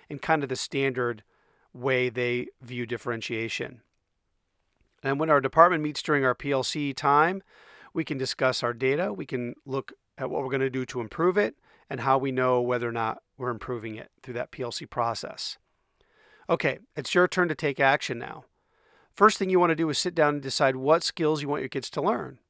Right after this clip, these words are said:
Do you want them to identify pitches in multiple clefs, in one clef? I've given you some reasons why I think we should use multiple clefs. Check out music theory dot net if you haven't done that. Uh, the possibilities are endless for creating levels for your kids with that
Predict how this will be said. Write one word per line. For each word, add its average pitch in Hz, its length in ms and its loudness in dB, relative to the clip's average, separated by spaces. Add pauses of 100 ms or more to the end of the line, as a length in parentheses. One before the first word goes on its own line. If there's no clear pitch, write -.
Do 151 80 -10
you 139 80 -2
want 139 220 0
them 160 200 -2
to 151 380 -2
identify 139 520 0
pitches 139 420 -6
in 120 260 -2
multiple 139 440 -4
clefs, 175 480 0
in 120 240 -12
one 139 180 2
clef? 170 600 2 (480)
I've 131 140 -6
given 139 180 -4
you 139 80 -4
some 127 180 -6
reasons 131 300 -6
why 131 200 4
I 131 40 2
think - 180 -10
we 131 80 -6
should 127 220 -8
use 131 180 -6
multiple 131 400 0
clefs. - 520 -6 (800)
Check 180 220 4
out 180 160 10
music 170 260 -2
theory 185 260 0
dot 170 240 6
net 175 160 2
if 131 80 -6
you 135 80 0
haven't 139 240 0
done 151 220 2
that. 120 260 -2 (220)
Uh, 135 240 -2
the 139 200 -4
possibilities 160 760 0
are 143 200 4
endless 151 360 -2
for - 140 -8
creating 127 480 -4
levels 123 320 -2
for - 140 -10
your 120 100 -6
kids 120 240 -8
with 127 140 -8
that 117 300 -6